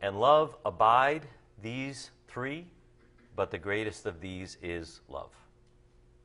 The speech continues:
So now take that with you, what you see especially in verses four through eight, about the characteristics of love. And look on the board at Galatians five twenty-two and twenty-three.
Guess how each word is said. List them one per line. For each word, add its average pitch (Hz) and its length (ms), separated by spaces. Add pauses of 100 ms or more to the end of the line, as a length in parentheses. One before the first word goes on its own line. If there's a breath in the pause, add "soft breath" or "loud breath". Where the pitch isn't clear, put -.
(1400 soft breath)
So - 140
now 131 200
take 190 300
that 156 220
with 95 280
you, 92 240 (220)
what 107 180
you 110 100
see 127 180
especially 113 500
in 98 60
verses 98 380
four 107 240
through 110 260
eight, 85 240 (200)
about 98 240
the 92 80
characteristics 120 880
of 80 140
love. - 360 (1700 soft breath)
And 98 200
look 151 160
on 131 120
the 107 80
board 92 440
at 90 160
Galatians 98 520
five 92 320
twenty-two 95 440
and 82 120
twenty-three. 82 540